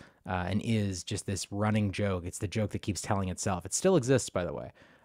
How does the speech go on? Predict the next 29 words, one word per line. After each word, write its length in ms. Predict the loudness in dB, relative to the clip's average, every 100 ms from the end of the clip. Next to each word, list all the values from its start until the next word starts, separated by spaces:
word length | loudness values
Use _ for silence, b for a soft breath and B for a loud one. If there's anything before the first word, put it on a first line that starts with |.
| -4
uh, 140 | -2
which 180 | -2 -4
was 120 | -2
like, 180 | 0 4
"We're 100 | 4
gonna 140 | 4
put 220 | 2 2
dentists 540 | 6 6 6 2 0 -4
on 160 | -4 -2
the 60 |
blockchain." 640 | 0 2 2 0 -6 -6 -8
It's 100 | -8
like, 120 | 0
why 180 | 4 4
the 100 | 2
fuck 440 | 0 4 4 4
would 120 | 2
you 100 | 4
ever 180 | 4 2
need 200 | 0 -2
to 40 |
do 200 | -6 -6
that? 260 | -6 -8 -2
Blockchains 400 | 2 2 4 4
are 80 | 4
good 340 | 4 2 2 -2
at 140 | -8
one 340 | -4 2 4 4
thing, 400 | 6 4 4